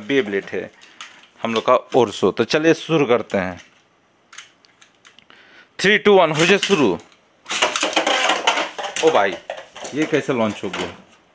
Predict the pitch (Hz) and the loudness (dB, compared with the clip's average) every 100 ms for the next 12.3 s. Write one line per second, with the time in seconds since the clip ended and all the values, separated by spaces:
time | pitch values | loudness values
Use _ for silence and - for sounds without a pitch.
0 | _ _ _ - - 147 107 95 127 104 | _ _ _ -12 -2 0 0 0 -2 -2
1 | 101 98 101 - 101 - _ _ - _ | -4 -4 -8 -8 -14 -14 _ _ -20 _
2 | - 208 214 208 190 170 170 180 185 - | -2 0 2 4 6 4 2 2 0 0
3 | - 104 90 - - _ _ - - - | 0 0 -2 -16 -20 _ _ -10 -6 -6
4 | - - - - - - - - - - | -6 -6 -8 -6 -2 -2 -2 0 0 0
5 | - - - 143 151 156 147 151 143 - | -4 -2 2 4 6 6 6 6 4 0
6 | - - - - - - - - - - | -20 -20 -20 -20 -20 -20 -20 -20 -20 -12
7 | 107 139 165 165 151 - 170 180 160 - | -2 2 2 0 -2 0 2 2 0 -8
8 | - - - - - - - - - 131 | -8 -6 -2 -2 -4 -10 -20 -16 0 2
9 | 190 - 190 180 160 170 139 139 147 139 | 2 2 -2 0 0 2 2 2 0 -2
10 | - 139 185 226 175 - - _ _ _ | 0 2 6 6 6 0 -20 _ _ _
11 | - - - - - 160 208 208 214 139 | -20 -20 -20 -20 -4 0 0 2 0 0
12 | 135 147 165 | 0 0 -2